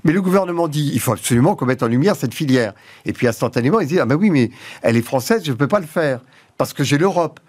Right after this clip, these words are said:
Et donc, comment je fais ? Et ça fait trois mois qu'ils se disent, comment va-t-on faire ? Donc, on va finir par leur résoudre le problème. On va le faire nous, et puis ils viendront. Mais, euh, c'est vrai que, euh, le politique ne sait pas aborder ce sujet.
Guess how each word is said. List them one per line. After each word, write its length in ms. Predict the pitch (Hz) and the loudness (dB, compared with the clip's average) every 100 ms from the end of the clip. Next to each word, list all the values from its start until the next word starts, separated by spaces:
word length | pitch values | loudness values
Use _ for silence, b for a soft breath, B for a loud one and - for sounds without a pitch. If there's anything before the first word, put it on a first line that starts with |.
| B B | B B
Et 80 | - | 0
donc, 160 | 135 135 | 0 0
comment 240 | 165 190 | -2 0
je 160 | 202 226 | 0 0
fais ? 280 | - 139 b b b | -2 -4 b b b
Et 60 | - | -8
ça 180 | - - | -6 -4
fait 120 | - | -6
trois 240 | - 123 | -4 -2
mois 240 | 131 226 240 | 0 0 -2
qu'ils 320 | - 139 120 | 0 0 0
se 140 | - | -4
disent, 280 | 123 202 220 | 0 2 2
comment 320 | - 165 233 | -2 0 0
va-t-on 300 | 214 185 175 | 0 -2 -4
faire ? 260 | 147 165 123 B B - | -2 0 0 B B -12
Donc, 160 | 85 | -8
on 40 | 87 | -4
va 140 | 98 | -4
finir 280 | - 120 123 | 0 0 0
par 140 | 110 | -2
leur 340 | 98 90 87 - B | -2 -4 -8 -14 B
résoudre 380 | - 107 120 135 | -4 -2 2 2
le 80 | 135 | 2
problème. 400 | - 165 180 127 B B | 0 -2 -2 -2 B B
On 80 | - | -6
va 140 | 104 113 | -2 -2
le 60 | |
faire 260 | - 123 127 | -2 -2 2
nous, 240 | 180 214 B B | 2 2 B B
et 80 | 113 | -6
puis 160 | - 123 | 0 2
ils 60 | |
viendront. 460 | 123 165 156 175 131 B B B B - | 2 2 2 0 -2 B B B B 0
Mais, 320 | 139 123 - - | 2 0 -6 -2
euh, 280 | 131 123 117 - _ | 0 2 -2 -6 _
c'est 280 | - - 165 | -8 0 0
vrai 260 | 147 185 240 | 2 0 0
que, 320 | 233 175 165 - | 0 -2 -4 -2
euh, 160 | 135 143 - | 0 0 -2
le 340 | 139 151 139 | -2 2 2
politique 560 | 139 196 220 202 240 220 | 2 0 0 2 0 0
ne 100 | 156 | -2
sait 240 | - 156 | 0 -2
pas 220 | 156 190 | 0 0
aborder 340 | 139 123 113 120 | 0 -2 -2 -2
ce 140 | 117 | -2
sujet. 440 | 110 117 117 220 | -4 0 0 0